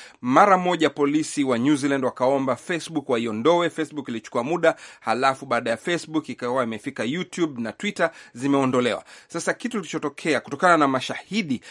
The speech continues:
waliokuwa wakieleza visa vilivyotokea kule ni kwamba alishambulia wakati watu katika sala ya Ijumaa, wanaswali Ijumaa, na inasemekana huenda alitaka tukio hili litokee sehemu mbalimbali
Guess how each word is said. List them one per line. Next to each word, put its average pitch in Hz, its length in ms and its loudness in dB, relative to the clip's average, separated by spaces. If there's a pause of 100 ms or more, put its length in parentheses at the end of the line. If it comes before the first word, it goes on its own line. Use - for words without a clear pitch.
(160)
waliokuwa 120 440 0
wakieleza 123 1000 0
visa 123 320 -4
vilivyotokea 107 480 -2
kule 135 340 -4 (260)
ni 139 100 0
kwamba 139 380 2 (220)
alishambulia 156 1000 2
wakati 160 420 0
watu 147 180 -2
katika 135 300 -6
sala 143 280 2
ya 113 140 -2
Ijumaa, 127 440 2
wanaswali 110 560 -2
Ijumaa, 117 320 0 (260)
na 147 280 -2
inasemekana 156 640 -4
huenda 170 480 0
alitaka 143 680 0 (460)
tukio 156 300 -4
hili 190 300 -2
litokee 151 440 0
sehemu 156 320 -2
mbalimbali 156 720 4